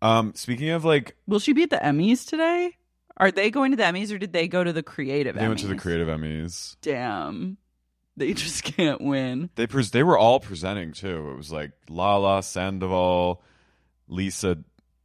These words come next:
Speaker 1: and Ken, I think, presented. Like, they were all,
Speaker 2: Imagine
Speaker 1: oh, Sheena.
Speaker 2: winning an
Speaker 1: Sheena
Speaker 2: Emmy.
Speaker 1: presented.
Speaker 2: That's, I
Speaker 1: If there's any justice in this world,
Speaker 2: can
Speaker 1: Sheena gets to present.
Speaker 2: only hope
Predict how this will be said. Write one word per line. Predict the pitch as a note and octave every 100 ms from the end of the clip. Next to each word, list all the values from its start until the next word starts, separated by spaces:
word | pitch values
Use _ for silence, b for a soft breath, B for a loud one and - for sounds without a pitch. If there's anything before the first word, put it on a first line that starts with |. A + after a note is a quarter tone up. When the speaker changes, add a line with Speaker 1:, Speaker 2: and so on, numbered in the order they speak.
| -
Speaker 1:
and | F#2 E2 -
Ken, | D#2+ D#2+
I | G2 A#2
think, | C3 B2+
presented. | C3 B2 B2+ B2+ B2 G#2+
Like, | F2
they | B2+
were | C3 -
all, | - G#2 A2+ A2+
Speaker 2:
Imagine | A#3+ A#3+ B3+ F#4+
Speaker 1:
oh, |
Sheena. | A3+ G3
Speaker 2:
winning | - B2+ -
an | - A3
Speaker 1:
Sheena | - -
Speaker 2:
Emmy. | D#3 F3
Speaker 1:
presented. | F#3+ F#3+ D2+ D2 F2 F#2+
Speaker 2:
That's, | F3+ - - _ b b b -
I | F#3 G#3 C4 G#3+
Speaker 1:
If | G#2+
there's | A2 B2+
any | C#3
justice | C#3+ A#2+ G#2+ G2+
in | G2+
this | F#2 F2
world, | E2 D#2+ D2+
Speaker 2:
can | - -
Speaker 1:
Sheena | F#2 F#2
gets | F2+ -
to |
present. | - G2 -
Speaker 2:
only | G#3 A#3 C4 D4+ D4+
hope | B3+ - - G3 D#3 B2 -